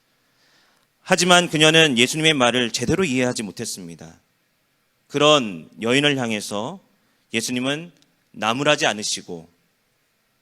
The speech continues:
그리고 그녀가 감추고 싶은 삶의 정곡을 찌르시지요.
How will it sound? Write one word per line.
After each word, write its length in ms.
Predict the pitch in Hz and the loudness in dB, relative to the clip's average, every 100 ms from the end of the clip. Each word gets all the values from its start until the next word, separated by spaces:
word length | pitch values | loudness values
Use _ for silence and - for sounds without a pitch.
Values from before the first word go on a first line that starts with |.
| _ _ _ | _ _ _
그리고 280 | 123 123 127 | -6 -4 -4
그녀가 460 | 131 135 139 143 | 0 0 4 2
감추고 540 | - 127 135 - 185 180 | 2 -10 -10 -8 -6 -6
싶은 320 | - - 160 | -6 -10 -10
삶의 480 | 156 156 160 170 _ _ _ - | -8 -4 -2 -4 _ _ _ 0
정곡을 520 | 123 131 165 180 170 | 0 0 -2 -2 -4
찌르시지요. 640 | 139 104 - - 90 | -6 -8 -8 -10 -14